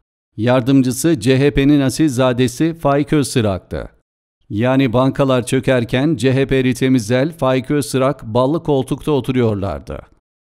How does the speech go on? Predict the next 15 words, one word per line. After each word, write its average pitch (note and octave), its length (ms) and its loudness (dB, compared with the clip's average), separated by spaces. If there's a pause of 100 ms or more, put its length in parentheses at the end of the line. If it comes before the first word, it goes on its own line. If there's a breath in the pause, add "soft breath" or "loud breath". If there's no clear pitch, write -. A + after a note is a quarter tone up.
(240)
Türkiye C3+ 500 0
dibe B2 200 4
vurdurulunca C3 960 2
I B2+ 120 0
M C3 180 2
F C3+ 260 -2
valisi B2+ 500 0
Kemal B2+ 400 0
Derviş'in B2+ 680 0
sağ C3 340 -2
kol C3 160 0
oluverdi, B2 800 0
hazine C3 380 0
müsteşarlığına C#3 840 2
getirildi. G2 680 -6